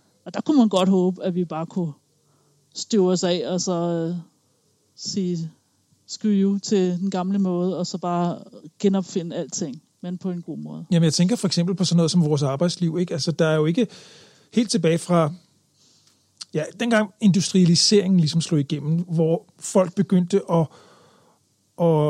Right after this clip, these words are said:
Speaker 2: at, at, at pendle og rejse ind til en fabrik hver dag. Eller rejse, det lyder så. Altså, men de begyndte at, at bevæge sig væk fra at arbejde i små enklaver,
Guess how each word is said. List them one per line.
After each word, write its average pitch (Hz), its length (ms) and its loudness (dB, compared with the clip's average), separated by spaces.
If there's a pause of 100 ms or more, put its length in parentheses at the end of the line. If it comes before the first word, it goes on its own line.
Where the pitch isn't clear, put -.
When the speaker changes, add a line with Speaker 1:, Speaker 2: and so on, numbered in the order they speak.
(120)
Speaker 2:
at, 143 340 2 (160)
at, 143 260 0
at 143 60 -4
pendle 196 640 2 (300)
og 143 240 -2
rejse 147 400 0
ind 180 200 -2
til 196 200 0
en 156 100 4
fabrik 160 520 -2
hver 151 180 2
dag. 139 420 -4 (120)
Eller 123 240 -14
rejse, 139 260 -8
det 156 120 -2
lyder 139 120 -6
så. 160 100 -6
Altså, 165 200 -4
men 170 160 6
de 196 80 0
begyndte 277 280 0
at, 185 400 2
at 170 80 0
bevæge 196 400 4
sig 220 280 2
væk 180 280 2
fra 185 380 -4 (200)
at 139 40 0 (1080)
arbejde 175 440 4
i 175 140 2
små 214 340 4
enklaver, 175 600 4